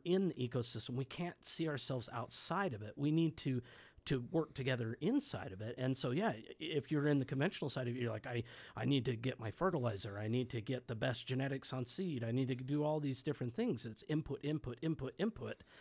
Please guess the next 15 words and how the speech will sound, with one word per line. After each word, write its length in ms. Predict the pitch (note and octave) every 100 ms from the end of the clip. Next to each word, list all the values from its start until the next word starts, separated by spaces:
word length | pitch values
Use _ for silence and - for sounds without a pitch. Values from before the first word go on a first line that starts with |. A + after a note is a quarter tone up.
| - -
instead 240 | A#2+ C3+
of 80 | B2
saying, 260 | - B2+ C#3
Okay, 460 | C#3+ D#3 B2+ A#2+ - -
how 180 | - A#3+
can 180 | - A3+
I 40 |
be 200 | D#3 D#3
inside 580 | C3+ G#2 - - A#3 A3+
the 80 | C3+
system 480 | - A#2+ A#2 B2+ B2
and 120 | B2
say, 340 | - B2 A2+ A#2 - - -
you 100 | G#3+
know, 160 | B2+